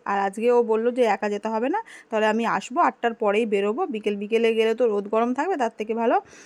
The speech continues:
যে তুমি আর আমি দুজনেই তাহলে আটটার পরে যাবো, খোলা থাকবে।" আমি বললাম, "ঠিক আছে চলো।"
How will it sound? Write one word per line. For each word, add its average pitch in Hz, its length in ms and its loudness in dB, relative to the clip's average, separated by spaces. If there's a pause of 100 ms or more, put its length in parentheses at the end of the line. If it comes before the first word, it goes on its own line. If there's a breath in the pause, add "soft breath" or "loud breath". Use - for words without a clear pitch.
(140 loud breath)
যে 269 80 -2
তুমি 233 220 -2
আর 220 60 4
আমি 247 140 2
দুজনেই 226 300 -2
তাহলে 339 160 4
আটটার 247 220 0
পরে 226 240 0
যাবো, 294 180 0
খোলা 196 280 0
থাকবে।" 196 180 -4
আমি 330 80 -6
বললাম, 466 180 -4
"ঠিক 403 140 -4
আছে 359 180 -2
চলো।" 294 240 -2